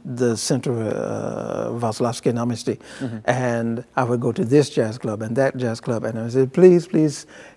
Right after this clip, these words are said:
Speaker 1: can I sing one song with the band?“ This was at the end of the night when every-, everybody is, you know, had a good time and full of drinks.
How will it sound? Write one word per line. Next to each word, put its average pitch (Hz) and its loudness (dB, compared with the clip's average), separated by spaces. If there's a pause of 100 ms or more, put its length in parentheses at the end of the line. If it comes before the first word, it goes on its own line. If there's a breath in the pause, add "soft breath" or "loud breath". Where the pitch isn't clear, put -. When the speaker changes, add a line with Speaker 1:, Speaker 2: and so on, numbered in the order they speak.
(160)
Speaker 1:
can 170 4
I 170 2
sing 151 2
one 160 2
song 143 0
with 143 2
the 135 4
band?“ 135 -2 (360 loud breath)
This 135 -4
was 127 -6
at 127 -6
the 139 -2 (180)
end 127 -2
of 123 -8
the 123 -6
night 117 -6
when 135 -6
every-, 113 -2 (340)
everybody 110 -2
is, - -8
you 107 -4
know, 107 -10 (320 loud breath)
had 120 0
a 117 -2
good 117 -2
time 107 -6
and 104 -8
full - -4
of 123 -6
drinks. 123 -6